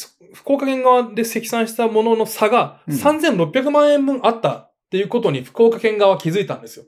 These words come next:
Speaker 2: はいはい。
Speaker 1: で、「なんでこれ三千六百万円違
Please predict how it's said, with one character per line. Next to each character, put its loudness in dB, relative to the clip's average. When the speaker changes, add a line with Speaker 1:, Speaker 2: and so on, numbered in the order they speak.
Speaker 2:
は -8
い -8
は -10
い。 -6
Speaker 1:
で、 0
「な 2
ん 0
で 4
こ 2
れ 4
三 2
千 4
六 -2
百 0
万 0
円 -6
違 -6